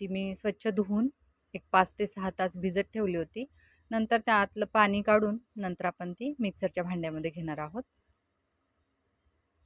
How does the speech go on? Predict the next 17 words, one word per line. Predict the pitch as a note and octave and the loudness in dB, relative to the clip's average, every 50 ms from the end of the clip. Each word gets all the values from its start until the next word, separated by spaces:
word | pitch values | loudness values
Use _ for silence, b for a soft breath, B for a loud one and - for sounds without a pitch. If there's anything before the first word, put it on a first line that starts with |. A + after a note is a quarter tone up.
| _ _ _ _ _ _ _ _ _ _ _ _ _ _ _ _ _ _ - | _ _ _ _ _ _ _ _ _ _ _ _ _ _ _ _ _ _ -2
तर | F#3+ | -2
आता | F#3 - F#3 | 0 0 -2
मी | F#3 F#3 | -4 -4
ती | F3 G3+ F#3+ | -4 -2 0
डाळ | F3+ G3+ A#3 C4+ C#4+ _ _ _ _ _ - - G3 | 2 2 2 2 -2 _ _ _ _ _ -12 -6 -4
भांड्यामध्ये | G3+ G3 F#3 F3+ F3 E3+ F3 F3 F3 F3+ | -2 -2 0 -2 -2 -2 -2 -2 -2 0
घेतलेली | F#3+ G3 - - F3+ F3+ F#3+ F#3 | 0 -2 -2 -2 -4 0 2 2
आहे. | F3+ E3+ E3 F3+ G3 | 2 0 0 -4 -10
त्यानंतर | - - A3+ G3+ G3+ G3 G3+ - G3 | -6 -4 -2 -2 -2 -4 -4 -2 0
या | G3+ G3+ | 0 0
तीन | G3 - - B3 A#3+ B3 B3+ | 0 0 0 2 6 8 8
हिरव्या | B3 A#3+ A#3 G3 G3 F#3 F#3 | 6 6 4 2 0 0 0
मिरच्या | F#3 F3+ F3 - F3+ F3+ | 0 -2 -4 -4 -4 -4
घेतल्यात, | F3 F#3+ F#3 - - F#3+ G#3+ C#4 - - _ _ _ _ _ _ _ _ _ _ _ _ _ _ _ _ - | -2 -4 -6 -6 -6 -6 -6 -6 -8 -12 _ _ _ _ _ _ _ _ _ _ _ _ _ _ _ _ -2
त्यानंतर | G#3 F#3 F#3 F#3 F3+ F3 - G3+ F#3 F3 F3+ - _ _ _ - - - | -2 0 0 -2 -4 -4 -2 0 0 0 -2 -4 _ _ _ -18 -8 0
थोडंसं | G#3+ G#3 F#3+ F#3+ F#3+ - A3 | 4 6 6 6 6 6 6
आलं | G3+ F#3+ F#3 F#3 G3 G#3+ | 6 6 6 6 2 -2